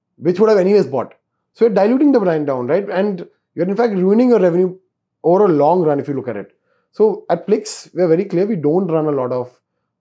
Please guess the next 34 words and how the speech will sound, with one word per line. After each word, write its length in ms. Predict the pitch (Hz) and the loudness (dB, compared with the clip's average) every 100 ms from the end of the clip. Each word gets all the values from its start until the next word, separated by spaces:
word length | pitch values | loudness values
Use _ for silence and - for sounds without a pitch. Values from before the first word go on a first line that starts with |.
| _ | _
buy 220 | 117 143 151 | -2 2 2
one, 180 | 151 | 0
get 200 | 139 127 | -2 -4
ones, 260 | 123 123 123 | -4 -6 -6
et 100 | 113 | -8
cetera 380 | 113 87 95 90 - 110 | -12 -10 -12 -12 -18 -10
anymore. 400 | 117 113 147 165 | -8 -4 -4 -6
We 100 | 139 | -6
do 140 | 123 | -4
not 160 | 135 170 | -2 -2
like 140 | 151 | -4
to 40 | 147 | -6
discount 340 | 120 117 104 | -10 -10 -12
the 60 | 104 | -10
brand. 340 | 95 107 180 _ _ _ _ _ _ - | -10 -10 -12 _ _ _ _ _ _ -16
To 60 | |
solve 400 | - 147 175 190 | -2 2 2 2
revenue, 320 | 160 151 185 233 | 0 0 -2 -2
there 120 | 175 | -2
are 60 | 175 | -2
different 320 | 147 185 185 | -4 -4 -4
problems 360 | 139 127 123 | -2 -4 -6
we 60 | 117 | -8
look 220 | 95 - | -12 -14
at. 160 | 92 98 | -16 -12
Like, 160 | 101 | -10
we'll 100 | 117 | -10
s-, 160 | 113 - - 117 | -12 -16 -12 -6
get 160 | 139 | -4
retention 400 | 120 123 120 127 | -4 -10 -10 -10
better, 360 | 104 90 90 95 _ _ | -12 -12 -16 -18 _ _
cross-sell, 560 | - 131 123 - 110 107 - | -8 -6 -6 -8 -8 -10 -10
upsell, 560 | 131 - 131 107 98 92 _ _ | -10 -8 -8 -6 -8 -16 _ _
right? 300 | 101 127 143 | -6 -4 -4